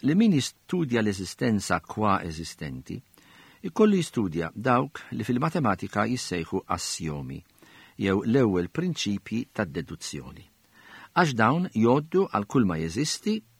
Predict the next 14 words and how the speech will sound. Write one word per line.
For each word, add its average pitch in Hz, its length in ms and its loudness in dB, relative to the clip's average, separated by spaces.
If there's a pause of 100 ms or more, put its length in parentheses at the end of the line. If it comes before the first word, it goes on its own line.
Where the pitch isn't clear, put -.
(220)
u 156 100 0
mhux 123 300 2
għal 139 160 0
xi 139 160 -2
parti 85 540 -2
minnu 90 560 2 (100)
mifruda 85 600 -4
mill-bqija. 76 500 -8 (1800)
U 131 100 4
jżomm 113 320 6
li 98 80 4
min 95 160 2
jistudja 117 420 -2
l-loġika 147 600 -4